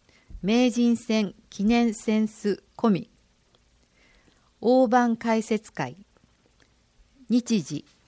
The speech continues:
五月十九日日曜、十時から終局。最長二十一時。場所、別府市公会堂大ホール、別府市民ホール、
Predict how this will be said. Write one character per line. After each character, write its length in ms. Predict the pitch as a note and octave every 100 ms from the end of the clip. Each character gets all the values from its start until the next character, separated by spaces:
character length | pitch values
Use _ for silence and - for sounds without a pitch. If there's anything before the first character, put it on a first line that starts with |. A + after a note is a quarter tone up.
| _ _ _
五 140 | A#3+
月 280 | C4+ B3+ F3
十 280 | D3 G#3 A#3
九 140 | A3+
日 320 | D#3 D3 - D3
日 380 | D#3 - -
曜、 260 | G3 E3+ - _ _ _ _ _ _
十 300 | E3+ A#3+ C4
時 160 | G3+ E3
か 160 | F#3
ら 200 | D#3+ C#3 -
終 340 | - G#3+ A3
局。 460 | - F#3+ - F3+ - _ _ _ _ _ _
最 360 | - - A3 A#3
長 340 | - A3+ G3
二 200 | F#3+ A#3+
十 240 | G3+ E3+ D3+
一 340 | - - F#3
時。 180 | - - _ _ _ _ _ _ _ _ _ - -
場 140 | F#3
所、 300 | G3 A3+ A3 _ _ _ _ _ _ _ -
別 140 | F#3 _
府 120 | - A#3
市 160 | -
公 240 | - G#3 G#3
会 320 | G#3+ G3+ G3
堂 340 | F3+ E3+ - -
大 240 | E3 G3+
ホ 300 | A3 - G3
ー 20 | C#3
ル、 220 | - - _ _ _ _ _ _ _ _ _ _ _ _ _
別 140 | F#3+ - -
府 100 | C4
市 220 | - G#3+
民 240 | A3+ A#3
ホ 260 | A3+ A3 G3+
ー 40 |
ル、 200 | C#3+ C#3